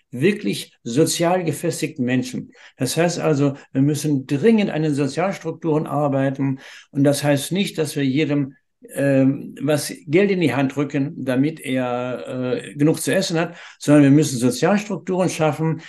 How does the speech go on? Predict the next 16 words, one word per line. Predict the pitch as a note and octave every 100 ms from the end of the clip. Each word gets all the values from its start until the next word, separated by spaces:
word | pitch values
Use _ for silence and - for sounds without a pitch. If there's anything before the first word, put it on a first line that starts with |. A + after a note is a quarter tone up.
| -
die | - -
auch | D3 C3
wieder | C#3 C#3+ - - _ _ _ _
Intergenerationenausgleich | - F3+ G#3+ G#3+ F3 E3 - C3 E3 D#3 D#3 C#3 - E3 A3+ G#3 D3 B2+ B2 A#2 G#2+
haben. | F#2+ C3+ C3
Ja? | C3 D3 E3+ - - -
Welche | B2 G3 G#3+ - E3
Familie | E3 D3+ G3+ A3 G#3+ E3+
hat | D3
heute | F#3+ G3
schon | - F3
einen | D3
Großvater | - A#3 - C#3+ C3 -
oder | D3 D#3
eine | D#3
Großmutter? | D#3+ G#3+ - D3 B2 F#2+